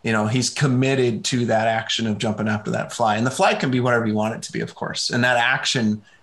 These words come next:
to jump to the fly can be whatever you want it to be, but it needs to be something that there's no turning back. And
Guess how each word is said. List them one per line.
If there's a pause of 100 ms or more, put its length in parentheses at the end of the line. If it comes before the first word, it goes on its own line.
to
jump
to
the
fly
can
be
whatever
you
want
it
to
be, (300)
but
it
needs
to
be
something
that
there's
no
turning
back. (600)
And